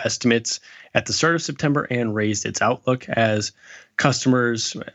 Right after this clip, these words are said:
as, as the company said, struggle with their ability to manage their exploding volumes of data, and they're continuing to look for Pure con-, con-,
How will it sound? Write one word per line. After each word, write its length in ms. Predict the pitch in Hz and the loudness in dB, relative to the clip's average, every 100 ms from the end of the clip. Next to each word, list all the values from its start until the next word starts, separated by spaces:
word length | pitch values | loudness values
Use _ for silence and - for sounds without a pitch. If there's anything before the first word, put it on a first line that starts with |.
| - | -12
as, 140 | - - | -6 0
as 200 | 117 113 | 0 0
the 60 | |
company 260 | 110 113 107 | -4 -2 -2
said, 300 | - 110 104 | 0 -2 -2
struggle 440 | - - 131 131 | -2 0 2 2
with 140 | 120 117 | -2 0
their 120 | 110 | -2
ability 380 | 104 110 104 104 | 0 0 0 0
to 140 | - | 0
manage 480 | 101 104 110 104 104 | 2 2 2 0 0
their 120 | 110 | -2
exploding 720 | 101 - - - 113 110 107 | -2 -4 -4 2 2 4 2
volumes 440 | 98 98 98 95 - | 2 2 2 -2 -6
of 100 | 92 | 0
data, 400 | 104 104 101 95 - - - | 2 2 2 -2 -10 -20 0
and 140 | 123 123 | 4 4
they're 140 | 113 | 2
continuing 600 | 113 - 113 127 127 117 | -2 0 2 4 4 2
to 100 | 104 | -2
look 380 | 98 117 120 - | 0 2 0 -2
for 180 | - 107 | -6 -4
Pure 500 | - 117 110 104 101 _ - _ _ - | 0 0 2 0 -4 _ -20 _ _ -6
con-, 280 | - 131 131 | 2 4 2
con-, 300 | - 127 123 | 0 -2 -2